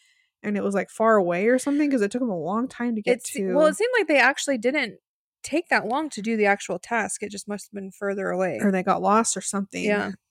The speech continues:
Speaker 1: <clears throat> 'Cause they, yeah, we, they, we haven't seen him for a while.
Speaker 2: Yeah.
Speaker 1: All these teams are getting in cabs to
Speaker 2: <sighs>
Speaker 1: the pit stop. Some of the teams take the trolley, some of the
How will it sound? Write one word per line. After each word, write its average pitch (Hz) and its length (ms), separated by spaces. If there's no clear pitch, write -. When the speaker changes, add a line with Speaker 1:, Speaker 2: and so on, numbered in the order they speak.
Speaker 1:
<clears throat> 247 80
'Cause 208 220
they, 208 360
yeah, - 260
we, 196 180
they, 202 300
we 208 80
haven't 190 100
seen - 180
him - 80
for - 140
a - 60
while. - 280
Speaker 2:
Yeah. - 160
Speaker 1:
All 208 120
these 226 180
teams 220 360
are 202 140
getting 208 220
in 208 160
cabs 202 540
to 208 460
Speaker 2:
<sighs> - 500
Speaker 1:
the 220 80
pit 277 220
stop. 254 400
Some 233 200
of 233 60
the 233 60
teams 220 300
take 233 180
the 208 100
trolley, 214 420
some 208 240
of 202 100
the 202 100